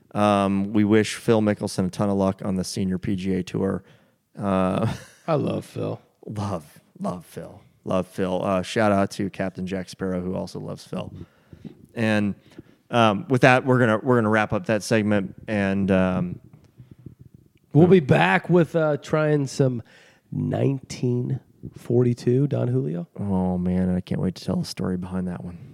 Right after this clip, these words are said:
Speaker 1: All right, everybody, so we are back here with, um, our taste test of the week. We, uh, so what happened two weeks ago? Um, I had an opportunity to play a little golf with John, as well as my, uh, two brother-in-laws.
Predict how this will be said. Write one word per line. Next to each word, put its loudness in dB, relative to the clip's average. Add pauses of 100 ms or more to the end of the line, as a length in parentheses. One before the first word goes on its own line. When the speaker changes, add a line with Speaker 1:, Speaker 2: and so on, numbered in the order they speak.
(1040)
Speaker 1:
All 8
right, 8
everybody, 6
so 4
we 6
are 6
back 0
here 0
with, -2
um, -8 (200)
our -10
taste -8
test -10
of -8
the -4
week. -4
We, 0
uh, -4 (760)
so 4 (120)
what -8
happened -4
two -2
weeks -4
ago? -2 (480)
Um, -10 (100)
I -12
had -8
an -8
opportunity -6
to -2
play -6
a -6
little -6
golf -6
with -12
John, -4
as -14
well -4
as -8
my, -10
uh, -12
two -8
brother-in-laws. -8